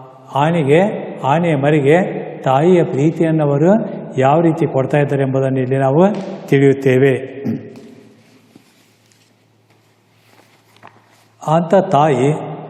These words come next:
ಆ ತಾಯಿ ಹೆಸರು ಗೀತಾ ಎಂದು, ಜೇನು ಕುರುಬರ ಆ ಹೆಣ್ಣು ಮಗಳ ಹೆಸರು ಗೀತಾ ಎಂದು. ಈಕೆ ಜೇನು ಕುರುಬರ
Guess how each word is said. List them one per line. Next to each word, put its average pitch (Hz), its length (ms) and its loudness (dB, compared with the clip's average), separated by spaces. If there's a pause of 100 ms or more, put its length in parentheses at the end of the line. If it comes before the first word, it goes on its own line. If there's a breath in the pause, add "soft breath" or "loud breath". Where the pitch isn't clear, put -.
(160)
ಆ 147 140 2
ತಾಯಿ 151 400 2
ಹೆಸರು 139 600 2 (320)
ಗೀತಾ 151 340 2
ಎಂದು, 127 640 0 (540)
ಜೇನು 151 260 2
ಕುರುಬರ 139 380 2 (520)
ಆ 131 140 -2
ಹೆಣ್ಣು 143 280 -2
ಮಗಳ 143 260 0
ಹೆಸರು 143 500 2 (360)
ಗೀತಾ 156 320 2
ಎಂದು. 135 460 2 (720)
ಈಕೆ 160 380 4 (560)
ಜೇನು 165 320 2
ಕುರುಬರ 139 400 2